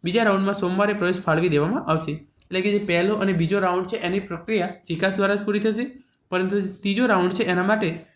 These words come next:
જીકાસ પોર્ટલ પર કોઈ પણ પ્રકારની કામગીરી છે એ જીકાસ પોર્ટલ દ્વારા થશે નહીં. મિત્રો, આ હતો આજનો વીડિયો, જેની અંદર આપણે કોલેજમાં હવે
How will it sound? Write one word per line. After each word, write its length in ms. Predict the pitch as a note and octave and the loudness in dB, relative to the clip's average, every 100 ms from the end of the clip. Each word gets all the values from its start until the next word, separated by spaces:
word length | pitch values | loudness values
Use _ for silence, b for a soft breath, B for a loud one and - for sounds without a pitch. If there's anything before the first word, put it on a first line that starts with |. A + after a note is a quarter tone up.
| B B - | B B -6
જીકાસ 300 | F3+ G#3 G#3+ G#3 | -2 0 0 -2
પોર્ટલ 260 | E3+ F#3 G#3+ | -2 -2 -2
પર 100 | G#3 - | -4 -2
કોઈ 120 | G3 | 0
પણ 160 | G3 A3 | 2 0
પ્રકારની 400 | F#3 F#3+ F3 F3+ | 0 0 0 2
કામગીરી 360 | D#3+ E3 E3 F3 | 2 2 0 0
છે 60 | G3+ | 0
એ 120 | G3 | 0
જીકાસ 320 | D#3+ D#3+ F#3 F#3 | 0 0 -2 -4
પોર્ટલ 220 | D#3 E3 | -6 -4
દ્વારા 280 | D#3 D#3+ D#3+ | -2 0 0
થશે 200 | D3 G3+ F4 - | -2 -2 -6 -4
નહીં. 200 | D#3 D3 D3 D3 _ _ _ _ _ _ - | -2 -2 -2 -12 _ _ _ _ _ _ -4
મિત્રો, 280 | D#3+ D#3+ G3 | -4 0 0
આ 220 | F#3 E3+ | 4 4
હતો 140 | D#3 F3 | 4 2
આજનો 400 | E3 D3+ D#3 E3 | 2 2 2 0
વીડિયો, 240 | E3 F#3 D#3+ | 0 0 0
જેની 140 | D3+ | 2
અંદર 100 | D#3 | 2
આપણે 260 | F#3+ - D3 - b b _ | 2 2 -2 -4 b b _
કોલેજમાં 440 | E3 F3 F3+ G3 | 0 2 2 2
હવે 120 | D#3+ | 2